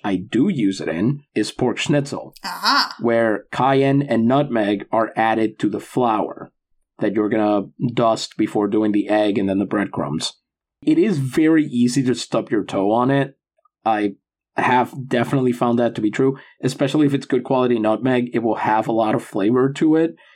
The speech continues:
Speaker 1: and you can overshadow, uh, a good piece of pork with that.
Speaker 2: I think because it's the main flavor of eggnog,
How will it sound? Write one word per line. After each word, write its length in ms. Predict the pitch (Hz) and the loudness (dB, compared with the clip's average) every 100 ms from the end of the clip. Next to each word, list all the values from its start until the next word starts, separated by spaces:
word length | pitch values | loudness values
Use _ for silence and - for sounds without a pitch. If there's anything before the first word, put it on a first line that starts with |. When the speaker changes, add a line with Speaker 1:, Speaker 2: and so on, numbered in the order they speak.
| _ _ | _ _
Speaker 1:
and 140 | 139 127 | 0 2
you 120 | 123 | 0
can 760 | - 147 143 139 143 147 143 - _ - - _ _ | -2 0 2 4 4 2 0 -8 _ -20 -20 _ _
overshadow, 1300 | 180 175 160 147 - 139 117 110 98 82 78 87 - _ _ | 0 2 4 2 0 0 2 2 0 -2 -6 -10 -12 _ _
uh, 220 | 127 110 107 | 2 2 2
a 80 | 113 | 0
good 260 | 135 120 | 0 0
piece 200 | 117 110 | 0 -2
of 100 | 101 | -2
pork 260 | - 101 92 | -2 -2 -2
with 120 | 90 | -6
that. 220 | 76 73 - _ _ _ _ _ _ _ | -6 -10 -14 _ _ _ _ _ _ _
Speaker 2:
I 60 | 254 | -4
think 240 | - 480 494 | -2 -4 -4
because 260 | 403 370 311 | -4 -2 -2
it's 140 | 247 | -2
the 120 | 226 | -2
main 360 | 208 202 208 214 | -2 0 -2 -2
flavor 440 | - 190 185 185 | -2 0 0 0
of 200 | 170 180 - | -2 -4 -2
eggnog, 640 | 185 202 233 262 269 269 | -2 0 0 2 2 0